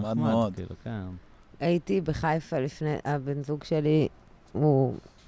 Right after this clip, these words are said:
Speaker 3: קשור למוזיקה, מוזיקאי.
Speaker 1: כן.
Speaker 3: והם עשו...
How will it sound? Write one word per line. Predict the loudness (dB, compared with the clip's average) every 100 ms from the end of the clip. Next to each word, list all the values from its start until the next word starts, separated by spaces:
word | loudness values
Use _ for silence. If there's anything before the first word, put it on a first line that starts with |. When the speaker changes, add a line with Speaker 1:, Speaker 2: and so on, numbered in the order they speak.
| -20 -20 -20 -20 -20 -20 -16
Speaker 3:
קשור | -10 2 6 6
למוזיקה, | 4 2 2 0 4
מוזיקאי. | 4 4 4 4 4 -2
Speaker 1:
כן. | -8 -10 -14 -20 -20 -20 -20 -20 -20 -20 -20 -4
Speaker 3:
והם | -2 4 6 6 4
עשו... | 4 6 8 10 8 8 4